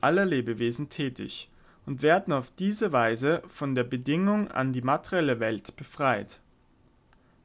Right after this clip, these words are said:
Vers sechsundzwanzig. Jene, die dem Pfad der Entsagung folgen, die ihr wahres Selbst erkannt haben und frei sind von materiellem Verlangen und Zorn,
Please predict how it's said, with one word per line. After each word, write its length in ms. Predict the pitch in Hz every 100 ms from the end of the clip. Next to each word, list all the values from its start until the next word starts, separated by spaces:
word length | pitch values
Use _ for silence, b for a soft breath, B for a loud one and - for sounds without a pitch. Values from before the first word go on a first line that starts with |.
| -
Vers 500 | 135 127 139 196 - -
sechsundzwanzig. 1160 | - 139 113 - 135 - 131 110 - 120 - - - _ _ b b b b _
Jene, 600 | 165 233 220 127 151 - -
die 100 | 143
dem 180 | 143 139
Pfad 520 | - 143 156 - -
der 100 | 147
Entsagung 640 | 107 120 - 117 117 120 120
folgen, 600 | - 113 113 117 151 196 b b b -
die 80 | 143
ihr 180 | 127
wahres 420 | 120 135 185 214 -
Selbst 440 | 123 135 - -
erkannt 480 | 127 - 117 110 -
haben 420 | 113 113 139 202 b b b
und 160 | - 135
frei 340 | - 143 165
sind 420 | 226 - 127 170 202
von 260 | - 143
materiellem 540 | 120 143 - 190 185 170
Verlangen 540 | 143 120 113 123 156
und 200 | - 131
Zorn, 560 | - 120 110 113 170